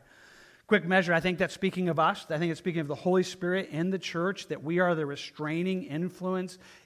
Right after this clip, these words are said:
in this world, holding back God's judgment until we're taken out of the way.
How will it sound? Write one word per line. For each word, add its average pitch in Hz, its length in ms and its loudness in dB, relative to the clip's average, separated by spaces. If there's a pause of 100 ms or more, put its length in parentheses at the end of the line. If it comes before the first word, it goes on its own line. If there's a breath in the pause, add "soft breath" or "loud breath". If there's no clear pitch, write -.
in 180 280 2
this 196 280 -4
world, 180 360 0
holding 196 540 2
back 151 340 2
God's 156 340 0
judgment 165 500 -2 (280 loud breath)
until 175 420 0
we're 170 200 -2
taken 175 500 -6
out 156 260 0
of 214 140 -4
the 208 100 -2
way. 185 380 -2